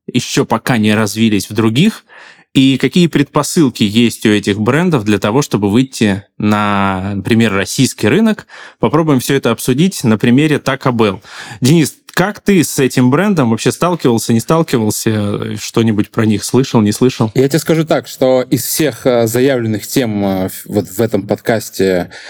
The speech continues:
Speaker 2: э, из заявленных брендов я больше всего ждал Taco Bell, потому что это просто мой любимый фастфуд.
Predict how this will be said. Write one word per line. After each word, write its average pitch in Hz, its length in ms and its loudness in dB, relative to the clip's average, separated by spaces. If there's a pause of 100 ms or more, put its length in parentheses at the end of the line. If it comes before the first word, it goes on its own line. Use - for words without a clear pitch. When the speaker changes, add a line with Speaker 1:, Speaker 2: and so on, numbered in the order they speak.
(160)
Speaker 2:
э, - 260 -6
из - 180 0
заявленных 110 560 0
брендов 143 440 0
я 107 140 2
больше 110 280 0
всего 104 180 -2
ждал 107 260 -2
Taco - 280 -2
Bell, 135 260 2
потому 104 320 0
что - 120 -2
это - 180 -2
просто - 520 -4
мой 107 160 2
любимый 107 440 0
фастфуд. 160 580 0